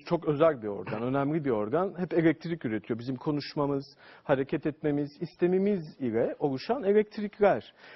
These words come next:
Beynimizin özel bölgeleri var, özel işler yapıyor. Kolumuzu kaldıran bölge, görmemizi sağlayan bölge gibi.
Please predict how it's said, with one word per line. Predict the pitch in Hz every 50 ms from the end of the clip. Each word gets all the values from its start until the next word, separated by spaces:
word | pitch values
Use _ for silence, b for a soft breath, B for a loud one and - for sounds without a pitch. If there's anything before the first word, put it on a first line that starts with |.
| B B -
Beynimizin | 208 214 208 208 202 185 180 196 202 180 -
özel | - 156 147 175 180 180 170 151
bölgeleri | 151 135 123 123 123 117 120 110 117 110
var, | 110 107 104 104 - -
özel | - 135 120 135 139 139 135 -
işler | 131 - - - 117 104 101 90
yapıyor. | 98 92 - - - 101 101 120 151
Kolumuzu | - - 147 123 123 123 117 127 120
kaldıran | - 131 107 104 101 117 98 101 95 95 90 -
bölge, | 87 87 - - - 98
görmemizi | 117 131 127 127 127 131 127 131 123 139 139 -
sağlayan | - 131 110 101 101 101 98 95 98 101
bölge | 101 95 98 - 101
gibi. | - - 90 - 104